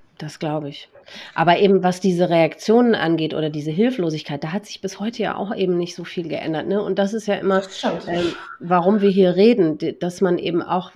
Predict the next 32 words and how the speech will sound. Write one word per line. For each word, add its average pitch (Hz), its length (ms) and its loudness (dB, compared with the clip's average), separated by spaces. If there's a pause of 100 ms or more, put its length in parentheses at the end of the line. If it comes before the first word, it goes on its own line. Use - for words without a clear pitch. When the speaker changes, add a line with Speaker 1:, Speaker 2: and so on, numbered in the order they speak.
Speaker 1:
dahingehend 180 600 0
einfach - 360 -6
aufklärt, 147 540 -6
ne? 185 140 -2
Dass 185 140 -2
man 165 160 0
den 165 140 0
Leuten 190 320 0
diese 190 320 -2
Angst 247 360 0
und 165 140 -4
diese 175 160 -2
Hilflosigkeit 175 720 -2
nimmt. 143 180 -4 (380)
Ich 196 160 0
sag 254 180 6
ja 240 220 4
auch 233 60 0
immer, 185 180 2
also 175 180 0
wenn 175 140 4
mir 247 160 4
das 277 160 0
nicht 214 160 0
passiert 254 340 -2
wäre, 160 260 0
wär 170 140 0
ich, - 120 -6
glaub 185 180 2
ich, 185 180 -2
bis - 240 -2
heute 170 340 2